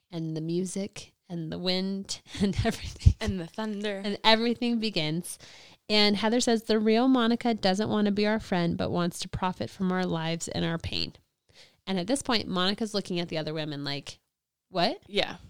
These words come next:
Speaker 1: Yeah.
Speaker 2: She's looking for support.
Speaker 1: Yeah.
Speaker 2: And she's not getting it.
Speaker 1: She's <laughs> maybe she would have if Mary was there. And so then we flash back in the terrible lighting, this horrible, horrible lighting, which <sighs> does none of them,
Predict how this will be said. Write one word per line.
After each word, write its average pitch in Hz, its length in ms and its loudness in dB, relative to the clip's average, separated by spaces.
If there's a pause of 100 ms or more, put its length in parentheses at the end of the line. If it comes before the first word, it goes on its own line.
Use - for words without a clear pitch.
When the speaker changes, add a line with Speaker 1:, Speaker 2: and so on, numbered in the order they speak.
Speaker 1:
Yeah. 202 260 -2
Speaker 2:
She's 233 200 -2
looking 247 180 4
for 214 80 0
support. 190 380 -2 (120)
Speaker 1:
Yeah. 175 160 -4
Speaker 2:
And 208 100 -2
she's 214 140 0
not 185 140 0
getting 104 200 -8
it. 71 100 -2
Speaker 1:
She's - 520 8 (340)
<laughs> - 360 -10
maybe 285 280 2
she - 140 0
would 190 60 2
have 170 100 -2
if 156 140 -8
Mary 151 240 -10
was - 140 -10
there. 165 180 -4 (640)
And 208 180 6
so 226 120 4
then 214 180 4
we 208 100 6
flash 202 500 0
back - 440 -4 (320)
in 190 160 -2
the 170 80 -4
terrible 196 580 -4
lighting, 165 380 -2
this 160 160 -4
horrible, 214 760 -2
horrible 220 680 0
lighting, 165 480 0 (100)
which - 380 -4 (560)
<sighs> - 560 -8
does 190 180 -4
none 196 220 2
of 202 80 -2
them, 185 280 -2